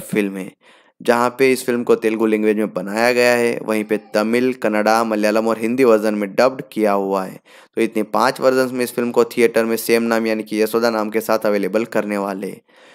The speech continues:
फिल्म की कहानी को लिखा हुआ है हरि हरीश ने, दोनों ने मिलकर किया हुआ है। इस फिल्म की कहानी को लिखा हुआ है हरिशंकर और हरीश नारायण ने, जहाँ पे हरिशंकर हरीश नारायण ने इस फिल्म के स्क्रीन प्ले को भी लिखा हुआ है और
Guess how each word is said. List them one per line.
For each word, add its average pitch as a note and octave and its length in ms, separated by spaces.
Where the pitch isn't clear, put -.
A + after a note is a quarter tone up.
फिल्म C#3+ 160
की C#3+ 140
कहानी A#2 460
को C#3 360
लिखा B2 300
हुआ B2+ 300
है B2 120
हरि A2+ 260
हरीश G#2+ 380
ने, F#2+ 120
दोनों A#2+ 280
ने A2+ 80
मिलकर A2+ 380
किया A#2+ 300
हुआ A#2+ 220
है। A#2 100
इस A2+ 140
फिल्म A#2 160
की A2+ 120
कहानी A2+ 300
को A2+ 120
लिखा A2+ 260
हुआ A2 260
है A2 120
हरिशंकर A2+ 580
और A2+ 260
हरीश G#2+ 300
नारायण G#2 400
ने, F#2 220
जहाँ G#2+ 340
पे G#2+ 80
हरिशंकर A2+ 580
हरीश A2 260
नारायण A2 220
ने A2+ 100
इस A2 100
फिल्म A2 180
के G#2+ 120
स्क्रीन A2 320
प्ले G#2+ 280
को A2+ 240
भी A#2 100
लिखा G#2+ 280
हुआ G#2 300
है G#2+ 100
और D#3 480